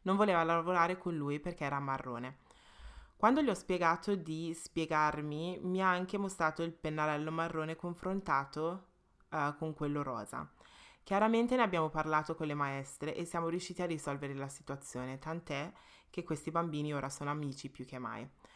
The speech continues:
Questo per dire che il razzismo nasce in famiglia. Non credo che un bambino di cinque anni abbia autonomamente sviluppato questo genere di pensieri. Bisogna autoeducarsi, informarsi e agire concretamente per cambiare le cose.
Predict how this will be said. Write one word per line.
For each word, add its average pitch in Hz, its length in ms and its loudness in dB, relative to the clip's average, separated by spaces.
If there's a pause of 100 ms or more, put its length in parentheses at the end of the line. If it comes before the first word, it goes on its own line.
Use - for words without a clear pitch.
(280)
Questo 240 300 2
per 202 160 2
dire 160 200 2
che 165 100 -4
il 165 40 -2
razzismo 185 680 0
nasce 156 440 -2
in 151 240 -4
famiglia. 139 640 -4
Non 175 160 0
credo 175 280 0
che 175 80 -6
un 160 80 -2
bambino 147 320 -2
di 143 100 -6
cinque 151 300 -6
anni 147 200 -2
abbia 139 380 -4
autonomamente 147 1600 -4
sviluppato 170 560 -2
questo 147 320 -8
genere 131 420 -6
di 127 120 -12
pensieri. 127 580 -12 (580)
Bisogna 190 460 2
autoeducarsi, 156 1080 0
informarsi 156 840 -2
e 165 120 -2
agire 147 440 -2
concretamente 165 760 -4
per 151 160 -6
cambiare 135 400 -4
le 135 120 -6
cose. 123 440 -8